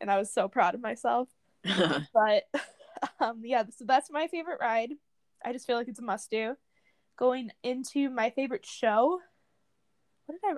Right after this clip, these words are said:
Speaker 1: oh, Illuminations.
Speaker 2: Yeah, rest
Speaker 1: So,
Speaker 2: in peace.
Speaker 1: yes, Illuminations is gone forever and always will be my favorite.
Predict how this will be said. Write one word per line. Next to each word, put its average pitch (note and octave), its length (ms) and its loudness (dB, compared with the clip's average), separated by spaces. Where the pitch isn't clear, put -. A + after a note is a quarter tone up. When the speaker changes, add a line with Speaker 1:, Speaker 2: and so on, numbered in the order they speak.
Speaker 1:
oh, C4+ 200 8
Illuminations. B3 1120 -4
Speaker 2:
Yeah, D3+ 500 0
rest F#3+ 240 4
Speaker 1:
So, A#3 60 -2
Speaker 2:
in A3+ 140 -14
peace. - 260 -14
Speaker 1:
yes, G#3+ 520 0
Illuminations B3+ 800 -8
is A3 160 -8
gone G#3+ 500 -2
forever G#3+ 560 -2
and A#3 120 -6
always A3 280 -2
will A3 100 -4
be G#3+ 120 -8
my A3 180 -4
favorite. G#3+ 500 -2